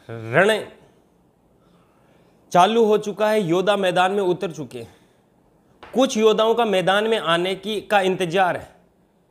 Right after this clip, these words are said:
इसी क्रम में आज हमारे साथ हैं निर्दलीय चुनाव लड़ रहे लोकसभा, विधानसभा क्षेत्र झुंझुनू से राजेंद्र जी भांबू, जिनसे हम सभी विषयों की बातें करेंगे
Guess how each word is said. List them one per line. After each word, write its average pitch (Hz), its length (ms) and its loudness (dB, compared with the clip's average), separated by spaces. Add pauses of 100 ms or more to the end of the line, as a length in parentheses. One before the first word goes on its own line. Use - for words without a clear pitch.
(280)
इसी 175 240 -4
क्रम 220 220 0
में 226 140 0
आज 214 220 2
हमारे 202 320 -2
साथ 202 360 -2
हैं 214 160 -12 (1600)
निर्दलीय 180 540 4
चुनाव 208 340 0
लड़ 202 220 0
रहे 220 180 2
लोकसभा, 190 560 -2 (200)
विधानसभा 202 600 0
क्षेत्र 208 420 -6 (280)
झुंझुनू 196 420 -2
से 202 500 -6 (1000)
राजेंद्र 165 440 2
जी 214 140 0
भांबू, 156 400 -8
जिनसे 160 400 -6
हम 196 420 -6 (760)
सभी 180 340 0
विषयों 226 340 0
की 226 120 -2
बातें 196 340 0
करेंगे 202 440 -6